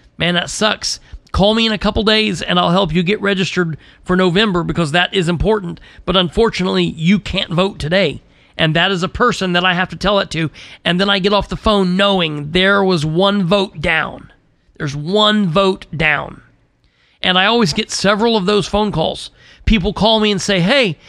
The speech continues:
they're telling me I'm at the wrong place, or my name's wrong, or there's some kind of mess up, or, or they're, they're fussing with me." And I tell everybody,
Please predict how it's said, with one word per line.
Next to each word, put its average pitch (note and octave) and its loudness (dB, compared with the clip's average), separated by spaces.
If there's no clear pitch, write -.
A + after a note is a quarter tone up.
they're A#3 2
telling C4+ 0
me C4+ 0
I'm B3+ -2
at A#3 -8
the A3 -6
wrong B3+ 0
place, A#3+ 2
or F#3+ -2
my F#3 -2
name's B3 0
wrong, G#3+ 0
or F#3+ -2
there's F#3 -2
some B3+ -10
kind A#3+ -2
of A3+ -2
mess A#3 -2
up, F#3+ -4
or, A3 2
or G#3+ 0
they're, F#3+ 2
they're F#3 0
fussing A3+ -2
with D#3+ -2
me." C#3 -10
And G3 0
I A3 2
tell C4 0
everybody, G3 -2